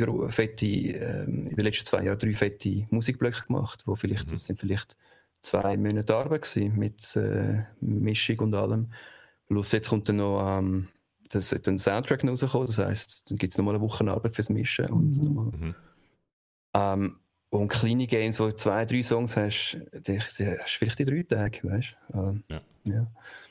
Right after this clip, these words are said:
Speaker 1: Das ist wirklich
Speaker 2: Also in dem Sinne auch wirklich, ähm,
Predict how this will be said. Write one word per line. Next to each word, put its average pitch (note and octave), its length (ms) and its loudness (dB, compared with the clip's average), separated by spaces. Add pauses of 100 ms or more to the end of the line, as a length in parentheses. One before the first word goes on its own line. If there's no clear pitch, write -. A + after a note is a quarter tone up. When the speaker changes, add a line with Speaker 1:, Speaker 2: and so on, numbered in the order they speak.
Speaker 1:
Das - 100 -10
ist - 60 -4
wirklich - 300 -2 (2000)
Speaker 2:
Also D#2 160 -2
in D#2 40 -10
dem F2+ 180 2
Sinne D#2+ 340 0
auch E2 120 -2
wirklich, E2+ 280 -4 (580)
ähm, D#2+ 320 -4